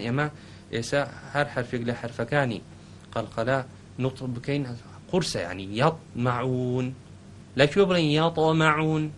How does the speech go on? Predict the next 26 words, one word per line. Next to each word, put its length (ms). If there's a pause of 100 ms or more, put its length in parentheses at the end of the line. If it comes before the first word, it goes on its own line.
(360)
یان 160 (540)
یەدخولون؟ 760 (100)
چەندێ 300
خۆش، 180 (120)
چەندێ 260
ئاسانە. 400 (320)
لەکوێ 280
بڵێن 180 (120)
یەدخولون؟ 920 (440)
قورسە 320
یان 220
نا؟ 80 (220)
قورسە 340
لە 140
سەر 180
زمان. 220 (540)
وێ 120 (100)
عەرەب 280 (640)
چیان 340
کرد؟ 200 (580)
هەستاون 560 (1500)
لە 160
کاتی 220
نوتقکردنی 840 (440)
حرفەکانی 680
قەلقەلەیە 600